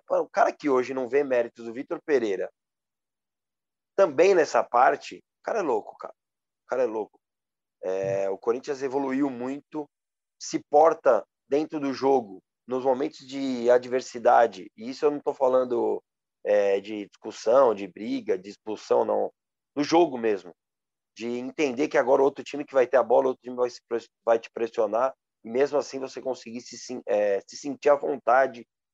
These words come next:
se sentir bem pra fazer aquela função, e isso também é psicológico, e concordo com o Pedrão, acho que o Corinthians tem evoluído também nessa parte, é, e um time cheio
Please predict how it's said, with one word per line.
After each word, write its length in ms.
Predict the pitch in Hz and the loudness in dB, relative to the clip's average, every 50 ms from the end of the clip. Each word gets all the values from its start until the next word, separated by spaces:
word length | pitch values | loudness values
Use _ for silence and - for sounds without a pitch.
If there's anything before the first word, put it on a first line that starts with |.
| _ _ _ _ _ _ _ _ _ | _ _ _ _ _ _ _ _ _
se 140 | - - 120 | -20 -18 -14
sentir 340 | 113 - 127 117 - - 135 | -12 -10 -10 -10 -8 -8 -8
bem 320 | 117 107 104 135 147 165 | -2 2 4 4 4 4
pra 160 | 160 - 151 147 | 2 0 -2 2
fazer 240 | - 139 127 123 | 2 2 4 4
aquela 300 | 143 - - 135 135 127 | 2 2 2 2 2 2
função, 540 | - - 131 120 - - - 117 120 135 - - | 0 -4 -8 -10 -10 -4 0 0 2 2 0 -2
e 120 | 131 131 | -6 -6
isso 120 | 143 - - _ | -8 -8 -2 _
também 260 | 139 117 117 127 139 | -2 0 0 -2 -4
é 40 | 139 | -4
psicológico, 800 | - - - - 131 120 110 107 113 120 127 - - - - _ _ _ _ _ _ | -6 -12 -8 -2 0 2 4 4 4 4 2 -2 -8 -16 -18 _ _ _ _ _ _
e 80 | - - | -16 -6
concordo 440 | - 135 147 143 - 127 135 131 - | -4 -4 -2 2 2 2 2 2 -2
com 80 | - | -10
o 40 | _ | _
Pedrão, 300 | - 135 120 110 110 120 | -6 -6 -4 -2 -2 -2
acho 100 | - - | -2 -4
que 60 | - _ | -6 _
o 80 | 110 | -8
Corinthians 240 | 110 110 113 110 - | -8 -8 -8 -12 -8
tem 140 | - 120 123 | -4 -4 -2
evoluído 480 | 117 110 120 120 120 117 123 123 123 - _ - | -2 -2 -2 -4 -4 -6 -10 -12 -16 -20 _ 0
também 460 | 160 180 170 131 123 135 143 156 151 | 2 2 2 2 2 2 2 2 2
nessa 260 | 127 117 - - 113 | 0 0 0 0 -2
parte, 540 | 107 - 104 107 113 117 123 - - 135 - _ _ _ _ _ _ _ _ _ _ _ - | -2 2 2 2 2 2 0 -4 -12 -20 -20 _ _ _ _ _ _ _ _ _ _ _ -4
é, 200 | 95 101 - - - _ | 0 0 0 0 -4 _
e 120 | - 151 143 | -6 -6 -4
um 80 | 131 | -4
time 260 | 120 - - 120 120 135 | -6 -8 -8 -6 -6 -4
cheio 680 | - - - - 131 127 123 127 127 131 139 147 | -4 -6 -4 0 4 4 4 4 4 2 -2 -4